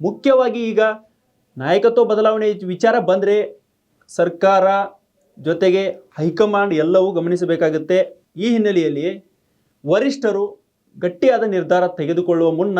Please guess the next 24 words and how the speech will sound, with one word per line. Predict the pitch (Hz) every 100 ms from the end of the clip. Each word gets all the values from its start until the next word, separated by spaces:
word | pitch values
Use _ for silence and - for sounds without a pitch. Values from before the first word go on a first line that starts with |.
| 175
ಯೋಚಿಸಿ | 151 143 208 214 226 220
ನಿರ್ಧಾರ | 185 139 175 175
ತೆಗೆದುಕೊಳ್ಳಬೇಕು | 175 160 165 160 160 156 156
ಅಂತ | 160 151 151 196 208 _ _ _
ಸತೀಶ್ | - 156 240 233
ಜಾರಕಿಹೊಳಿ | 190 165 165 156 208
ಮನವಿ | 156 165 196
ಮಾಡಿದ್ದಾರೆ. | 190 160 156 170 160 - _ _ _ _ _ -
ಸುರ್ಜೇವಾಲಾ | 214 202 285 254 240
ಅವರಿಗೆ | 226 214 214
ಸಚಿವ | 220 190 214
ಸತೀಶ್ | 202 175 233 226
ಜಾರಕಿಹೊಳಿ | 202 185 202 190
ಅವರು | 185
ಇನ್ನೊಂದು | 185 185 220 226
ಕಿವಿ | 196 202
ಮಾತನ್ನ | 196 190 190
ಹೇಳಿರುವಂತದ್ದು, | 180 170 170 175 175 175 170 226
ಒಂದು | 165 220 226
ವೇಳೆ | 185 170 180 220
ಮುಖ್ಯಮಂತ್ರಿ | 156 156 226 214 196 208
ಬದಲಾವಣೆ | 180 156 165 170 165 165
ಆತುರದ | 185 - 156 190 208 202 196
ನಿರ್ಧಾರಕ್ಕೆ | 185 160 151 165 151 175